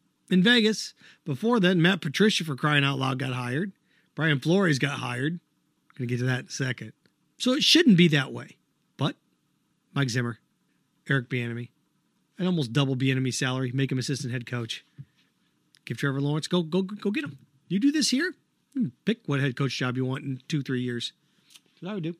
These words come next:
Just in a good, he just had a decent year next year offensively. You'd be like, "Oh, okay, he knows what he's doing." It's not just Patrick Mahomes. Not gonna be able to get out of Patrick Mahomes' shadow or Andy Reid's. So there you go.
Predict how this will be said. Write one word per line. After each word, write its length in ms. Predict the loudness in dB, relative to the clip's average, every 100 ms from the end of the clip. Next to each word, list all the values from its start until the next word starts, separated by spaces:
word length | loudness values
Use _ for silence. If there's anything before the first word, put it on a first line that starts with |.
| -12
Just 180 | -10
in 60 | -4
a 40 |
good, 380 | -4 2 2 2 -6 -6
he 80 | 0
just 180 | 2 2
had 140 | 0
a 60 | -2
decent 420 | 2 4 4 2
year 160 | 0 0
next 340 | 0 -6 -6
year 120 | -10
offensively. 560 | -12 -12 -12 -12 -16 -16
You'd 80 | -12
be 80 | -12
like, 140 | -10
"Oh, 380 | -4 -2 -2 -2
okay, 160 | -4 -4
he 40 |
knows 180 | -4 -6
what 60 |
he's 100 | -6
doing." 260 | -6 -6 -8 -14 -20 -8
It's 140 | 0
not 160 | 0 2
just 120 | -2
Patrick 280 | -2 -4 -6
Mahomes. 420 | -8 -10 -14 -16 _ _ _ _ _
Not 180 | -2 -2
gonna 160 | -2 0
be 120 | 2
able 100 | 2
to 80 | 2
get 80 | 0
out 60 |
of 40 | 2
Patrick 240 | 0 2
Mahomes' 260 | 2 2 2
shadow 360 | 0 0 -4 -10 _ _ _ _ _ _ -4
or 140 | 0
Andy 160 | 0 0
Reid's. 240 | -4 -16 _ _ _ _ _ -20 _ -12
So 100 | 4
there 140 | 6
you 60 | 6
go. 100 | 4